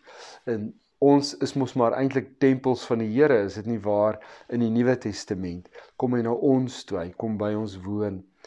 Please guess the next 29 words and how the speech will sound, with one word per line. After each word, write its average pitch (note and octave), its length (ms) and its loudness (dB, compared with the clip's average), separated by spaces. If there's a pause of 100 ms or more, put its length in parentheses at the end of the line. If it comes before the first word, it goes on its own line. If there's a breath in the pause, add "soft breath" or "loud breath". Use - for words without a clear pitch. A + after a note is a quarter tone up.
(260 soft breath)
en G2 120 -18
kom A2 180 -4
ons G2+ 140 -6
harte, G2 440 -4
kom G#2+ 200 -6
hy G#2 100 -4
leef, F#2+ 340 -6
soos - 180 -16
Paulus A2 360 -2
gesê G#2+ 360 -6
het, G2+ 140 -10 (300 loud breath)
Jesus G#2 380 -6
Christus - 480 -8
leef A#2 380 -4
in C#3+ 200 4
ons. F2+ 420 -14 (100)
<clears throat> C3+ 300 2 (580 loud breath)
Ons C3 240 0
leef B2+ 300 2
in C3+ 180 0
hom. A2+ 440 2 (1120 soft breath)
So - 180 -6
dieselfde A2+ 580 -2
ding G#2+ 200 0
hierso G2+ 380 -4 (500 loud breath)
wat F#2 160 -8
sê, G#2 160 -4
en F#2+ 80 -8
daarom B2 360 4